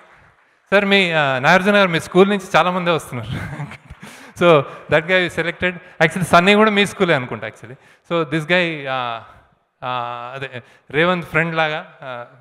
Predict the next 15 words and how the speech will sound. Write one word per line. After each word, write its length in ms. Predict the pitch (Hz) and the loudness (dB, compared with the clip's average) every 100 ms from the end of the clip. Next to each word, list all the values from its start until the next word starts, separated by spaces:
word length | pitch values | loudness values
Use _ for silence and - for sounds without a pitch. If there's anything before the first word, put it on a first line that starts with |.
| 120 | -10
brilliant, 480 | 139 160 160 151 123 | -4 -2 -4 -6 -4
good, 200 | 160 135 | -4 -4
good 200 | 139 143 | -6 -4
work. 220 | 139 160 160 - _ - | -2 -4 -4 -20 _ -6
And 60 | |
then 140 | 156 151 | -4 -2
విజ్ఞాని, 540 | 160 151 202 196 208 226 - - _ _ _ - | -2 2 4 4 2 -6 -18 -20 _ _ _ -8
ఆ, 340 | 135 131 123 135 120 - | -6 -6 -8 -14 -12 -4
తిన, 240 | 151 175 - - _ _ 123 | -4 -4 -10 -20 _ _ -6
ఆ, 280 | 123 120 - 185 | -6 -6 -2 2
చెల్లెలు, 340 | 185 190 202 - - - - _ - | 4 2 0 -8 -20 -20 -20 _ -10
ఆ, 180 | 123 123 | -6 -4
సాయి 240 | 156 160 | 0 0
పల్లవి 280 | 170 175 165 156 | 0 -2 -2 -2
చెల్లెలు. 320 | 160 160 185 | -4 -4 -6